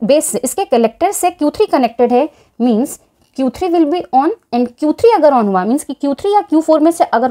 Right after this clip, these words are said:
कोई भी ट्रांजिस्टर on हुआ, तो क्यू सिक्स will be on, ठीक है। तो क्यू थ्री on हुआ,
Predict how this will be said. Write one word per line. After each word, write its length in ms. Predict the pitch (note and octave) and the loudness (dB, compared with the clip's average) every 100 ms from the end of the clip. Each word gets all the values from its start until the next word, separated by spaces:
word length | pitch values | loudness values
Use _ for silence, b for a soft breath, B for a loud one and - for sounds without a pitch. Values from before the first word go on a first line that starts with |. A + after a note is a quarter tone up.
| - | -2
कोई 160 | D#4 G4+ | 0 4
भी 120 | A#4 | 4
ट्रांजिस्टर 520 | D#4+ A#3+ A#3 - B3 A3+ | 2 -2 -2 0 0 2
on 140 | G#3+ | 0
हुआ, 180 | G#3 A#3+ E4+ B B C#4+ | 2 2 0 B B -10
तो 60 | |
क्यू 220 | C#4+ E4+ | -4 -4
सिक्स 500 | F4+ A4 - _ - | -2 -4 -4 _ -4
will 160 | A3 G#3+ | -2 2
be 80 | G4 - _ - | 0 -2 _ -2
on, 220 | G3+ C#3 - | -2 -2 -6
ठीक 160 | G4+ G3+ | -4 -2
है। 120 | F#3 b b | -4 b b
तो 80 | A3+ | -4
क्यू 180 | D#4 E4+ | 0 2
थ्री 160 | A4+ G4 | 4 4
on 100 | B3 | 2
हुआ, 220 | A3 G#3+ | 2 0